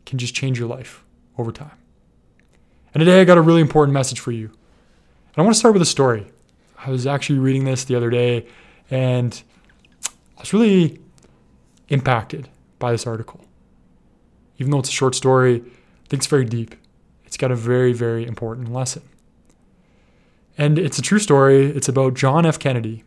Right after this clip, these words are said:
He was a president of the United States. I think he was a very well-liked, well-regarded president. He was known to be a great lover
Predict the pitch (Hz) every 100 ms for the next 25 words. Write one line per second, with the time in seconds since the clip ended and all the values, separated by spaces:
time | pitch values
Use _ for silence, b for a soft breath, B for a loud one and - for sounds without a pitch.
0 | _ 123 117 117 117 110 - - - 127
1 | 127 127 - 113 113 113 117 113 - 120
2 | 113 - - b b b b b _ -
3 | - 139 123 117 131 123 123 127 123 120
4 | 117 117 117 120 117 113 110 117 120 -
5 | 123 117 117 127 - b b b b 147
6 | 147 131 135 151 180 143 135 131 131 120
7 | 117 123 139 120 123 151 123 117 113 113
8 | 110